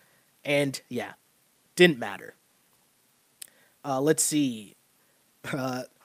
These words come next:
Austin writes in and says, "So about that Drake curse, 'cause obviously Drake was at the Raptor game tonight, courtside. Raptors win big.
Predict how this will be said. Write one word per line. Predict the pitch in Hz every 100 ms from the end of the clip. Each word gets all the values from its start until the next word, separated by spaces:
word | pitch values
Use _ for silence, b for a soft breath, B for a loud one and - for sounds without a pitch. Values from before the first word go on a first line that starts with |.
| -
Austin | 180 214 - 180 160
writes | 156 160
in | 165
and | 156
says, | - 139 139
"So | 185 180
about | 170 247 247
that | 226 196
Drake | 147 196 -
curse, | - 143 107 - - b b b -
'cause | 151
obviously | 214 208 - 135
Drake | 180 208 175
was | 160
at | 131
the | 135
Raptor | 175 185 147
game | 135 127
tonight, | - 123 127 147 -
courtside. | 147 127 - 117 147 202 b b -
Raptors | 151 - 135
win | 139 131
big. | 117 208 220 208